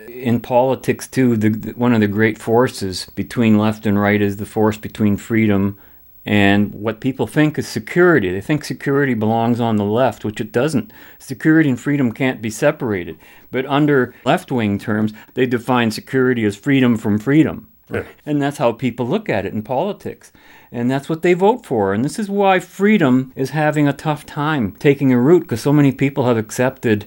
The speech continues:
Speaker 1: the premise of the left. And that is even the people who've been calling themselves right-wing.
Speaker 2: Epistemology, concept formation, definitions, and how we integrate things in our mind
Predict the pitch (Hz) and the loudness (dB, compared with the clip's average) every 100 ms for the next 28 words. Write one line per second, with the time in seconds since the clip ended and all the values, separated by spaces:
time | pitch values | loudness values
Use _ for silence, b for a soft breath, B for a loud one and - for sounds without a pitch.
0 | - - 107 113 117 113 123 127 123 110 | -12 -14 -10 -6 -6 -4 0 2 2 0
1 | - - 110 107 104 - _ - 104 98 | -8 -8 -2 0 -2 -6 _ -10 -4 0
2 | 101 87 - - - - 104 101 101 101 | 2 0 -6 -20 -20 -10 -4 0 0 -2
3 | 101 110 104 107 104 107 101 - 104 95 | -4 0 2 2 0 0 0 -2 -4 -2
4 | 95 113 107 98 90 101 98 95 98 98 | -2 -4 -2 -2 -4 -2 -2 0 0 0
5 | 98 95 92 - B 113 120 208 208 131 | -2 -2 -4 -10 B -10 -4 -2 -2 -2
6 | 127 127 104 101 98 120 120 131 - 127 | -2 -2 -6 -8 0 0 2 -4 -2 -2
7 | 117 110 113 - 117 110 113 113 110 107 | 0 -2 -4 -6 -6 -2 -2 -2 0 0
8 | 110 107 104 104 98 117 113 117 117 120 | 0 -2 -2 -4 -4 -2 -2 -2 -4 -4
9 | 110 113 101 - 101 101 101 101 104 110 | -6 -4 -6 -6 -8 -4 -2 -2 -2 0
10 | 101 92 | 0 -4